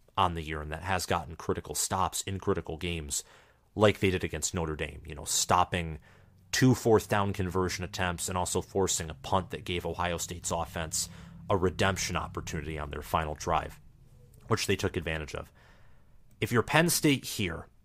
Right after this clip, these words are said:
in this matchup against Northwestern to set the stage, you either, now that Iowa and Illinois are, you know, taken care of and, and body bagged, you begin to try new things again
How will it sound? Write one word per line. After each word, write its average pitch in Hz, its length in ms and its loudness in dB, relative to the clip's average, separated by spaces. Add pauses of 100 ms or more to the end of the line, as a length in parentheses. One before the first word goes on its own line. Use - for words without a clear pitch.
(160)
in 127 140 6
this 123 200 6
matchup 117 400 4
against 110 320 2
Northwestern 87 760 0 (180)
to - 80 -2
set - 240 2
the - 80 -6
stage, - 420 -4 (480)
you 123 220 2
either, 113 500 6 (520)
now 110 260 10
that 120 220 6
Iowa 101 580 8 (320)
and 92 140 0
Illinois 92 640 2
are, 85 160 -2 (240)
you - 60 -14
know, 87 120 -14
taken 110 380 2
care 82 260 0
of 85 140 -4
and, 80 160 -6
and 82 220 -10
body 90 280 4
bagged, - 400 -12 (640)
you 113 220 4 (720)
begin 127 380 4
to 143 80 0
try 123 320 8
new 127 180 6
things 98 360 2
again 92 400 -2